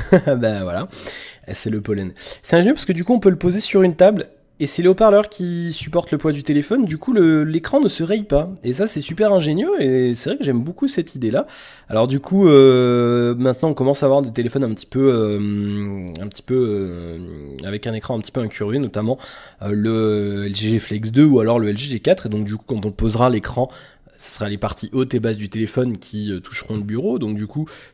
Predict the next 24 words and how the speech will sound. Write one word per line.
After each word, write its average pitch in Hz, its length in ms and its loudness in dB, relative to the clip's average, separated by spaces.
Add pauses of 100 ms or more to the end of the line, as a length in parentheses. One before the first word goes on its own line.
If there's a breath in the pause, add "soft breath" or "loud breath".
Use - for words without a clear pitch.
(120)
finalement, 117 380 -2 (260 loud breath)
bah, 98 300 -6
c'est - 180 -12
pas 110 140 -6
mal. 220 160 0
Mais 151 140 -2
du 143 160 -8
coup, 269 100 -4
ouais, 240 100 2
cette - 180 -12
idée 202 200 -2
de, 175 260 4
de 151 140 2
haut-parleur 165 400 4
un 165 100 4
petit - 140 -8
peu 170 160 0
surélevé, 139 500 0
c'est 165 220 -4
bien, 131 240 -2
c'est 135 160 -6
une 123 80 -2
bonne 151 160 0
idée. 139 240 0